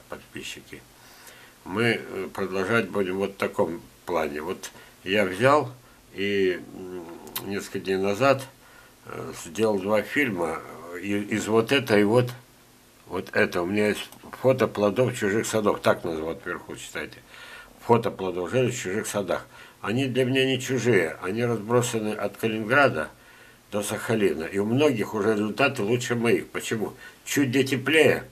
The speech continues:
Мало того, что у меня уникальный сад и уникальные эти плоды, которых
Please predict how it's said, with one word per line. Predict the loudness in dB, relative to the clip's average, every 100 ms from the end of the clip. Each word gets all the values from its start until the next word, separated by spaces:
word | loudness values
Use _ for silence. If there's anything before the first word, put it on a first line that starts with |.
| -20 _ 0 0 _
Мало | -2 2 2 2
того, | 0 0
что | 0 0
у | 2
меня | 4 4 2
уникальный | 0 -2 0 2 2 0
сад | 0 -2 0
и | -2
уникальные | 0 0 0 0 2 -2 -2 -4
эти | -6 -6 -12 -14 -20 -20 _
плоды, | 0 2 2
которых | 0 -2 2 2 2